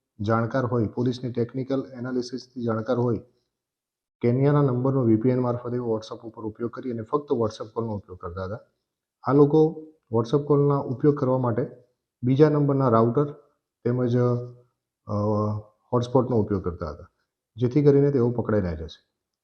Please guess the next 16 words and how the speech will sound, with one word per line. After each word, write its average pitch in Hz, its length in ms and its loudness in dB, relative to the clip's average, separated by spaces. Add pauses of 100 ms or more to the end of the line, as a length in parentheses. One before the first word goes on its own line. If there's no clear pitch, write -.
(140)
ઉપરાંત 151 420 4
ત્રણથી 139 580 0
ચાર 143 220 4
મહિના 139 280 2
એક 123 160 2
જ 123 80 4
જગ્યાએ 127 260 0
વસવાટ 120 340 0
કરતા, 127 280 -4 (640)
ત્યારબાદ 135 360 4
પોતાનું 120 360 2
વસવાટની 123 400 0
જગ્યા 113 340 2 (280)
બદલી 101 260 0
દેતા 82 280 -6
હતા, - 260 -16